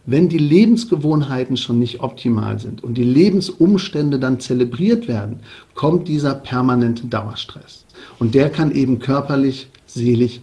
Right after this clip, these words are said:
oder geistig sein. Also Körper, Geist und Seele sind wieder betroffen, so wie vorhin bei dem Zukunftsmut. Und das nennt man dann unspezifische Ängste.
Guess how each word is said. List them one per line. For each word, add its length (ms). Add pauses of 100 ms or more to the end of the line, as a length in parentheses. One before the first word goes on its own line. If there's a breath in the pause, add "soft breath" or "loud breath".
oder 220
geistig 480
sein. 220 (560 loud breath)
Also 240
Körper, 340
Geist 280
und 80
Seele 320
sind 200
wieder 200
betroffen, 460
so 140
wie 80
vorhin 340
bei 100
dem 160
Zukunftsmut. 680 (480 loud breath)
Und 160
das 280
nennt 240
man 160
dann 180 (100)
unspezifische 1000
Ängste. 460